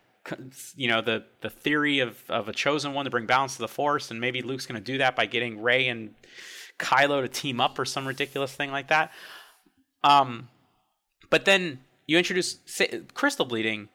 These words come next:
and that to me is so, like, only two ends on a spectrum. <laughs> You know, that is like, I'm a bad guy, so my saber knows,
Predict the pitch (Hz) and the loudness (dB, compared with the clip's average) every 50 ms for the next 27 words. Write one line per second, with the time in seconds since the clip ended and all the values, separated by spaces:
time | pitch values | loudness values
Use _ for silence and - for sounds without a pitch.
0 | _ _ _ _ - 147 143 175 226 254 - - - 175 180 214 220 - - 131 | _ _ _ _ -4 2 4 6 6 4 2 -2 -4 -2 -2 -2 -2 -2 -2 -2
1 | - - - - - - 156 170 190 208 214 208 190 185 - _ _ _ _ _ | -2 -2 -2 -2 2 4 6 6 6 4 2 0 -2 -8 -12 _ _ _ _ _
2 | _ _ _ _ _ _ _ _ _ _ _ - 135 147 147 143 135 - - - | _ _ _ _ _ _ _ _ _ _ _ 2 4 6 6 6 4 -2 -14 -20
3 | _ _ _ _ _ _ _ _ _ _ _ - 160 180 196 185 - - 190 185 | _ _ _ _ _ _ _ _ _ _ _ 4 4 4 4 2 2 4 4 4
4 | 170 160 143 151 139 123 - - 110 - - 110 110 107 - - - - - - | 4 6 4 2 2 4 0 0 -2 0 -4 -8 -8 -8 -10 -10 -10 -10 -12 -16
5 | _ _ _ _ _ _ _ 156 160 170 165 170 170 196 180 - 165 147 139 - | _ _ _ _ _ _ _ 4 4 6 8 8 8 6 6 6 4 4 4 0
6 | - - - _ - 151 190 196 160 131 - - 143 147 160 139 135 117 113 117 | -12 -20 -10 _ 2 2 4 4 2 2 4 4 6 6 6 6 6 4 4 4
7 | - - 127 120 113 - - - 156 156 143 139 131 120 120 123 127 123 113 110 | 2 -2 -2 -2 -2 -2 -2 0 0 0 0 0 -4 -2 2 4 4 4 4 4
8 | 107 104 101 98 - | 0 -2 -6 -8 -6